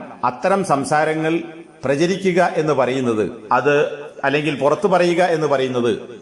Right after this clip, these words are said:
മറ്റുള്ള ആളുകൾക്കിടയിൽ ഇത്തരം കാര്യങ്ങൾ പ്രചരിക്കാൻ അത് കാരണമായി തീരും. അത്തരം സദസ്സിന്റെ താല്പര്യം എന്ന് പറയുന്നത് സിരിയത്താണ്, സ്വകാര്യതയാണ്. ചിലപ്പോൾ അത്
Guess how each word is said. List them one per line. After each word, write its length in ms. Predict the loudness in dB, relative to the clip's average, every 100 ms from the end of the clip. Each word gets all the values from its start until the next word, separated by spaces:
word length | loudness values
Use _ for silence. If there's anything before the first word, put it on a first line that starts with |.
| -6
മറ്റുള്ള 520 | 0 0 0 0 2 2
ആളുകൾക്കിടയിൽ 840 | 2 0 0 -2 -2 -2 0 -2
ഇത്തരം 360 | -2 -2 -2 0
കാര്യങ്ങൾ 380 | 0 0 0 -2
പ്രചരിക്കാൻ 800 | -2 -2 -2 -4 0 0 0 -2
അത് 240 | -4 -4 -4
കാരണമായി 520 | -4 -2 -4 -4 -6
തീരും. 520 | -4 -4 -4 -12 -20 -20 -20 -20 -20 -20 _ -20 _ _ -20 -20 -20 -12 -8
അത്തരം 340 | -4 -2 -2
സദസ്സിന്റെ 480 | 0 -2 0 0 0
താല്പര്യം 500 | 0 -2 -2 0 2
എന്ന് 140 | 2 2
പറയുന്നത് 720 | 0 0 0 0 -2 -8 -12
സിരിയത്താണ്, 880 | -2 0 2 2 2 0 -2 -6 -8
സ്വകാര്യതയാണ്. 920 | -4 -2 0 -2 -2 0 0 -2 -6
ചിലപ്പോൾ 500 | -4 -2 0 -2 0 -2
അത് 500 | 0 0 -2 -10